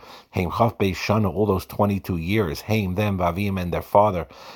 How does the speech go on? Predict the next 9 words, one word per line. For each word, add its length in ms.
They 160
megirshu, 680
and 120
they 80
felt 420
shenishru 760
adayin 420
roishim 460
imeno. 380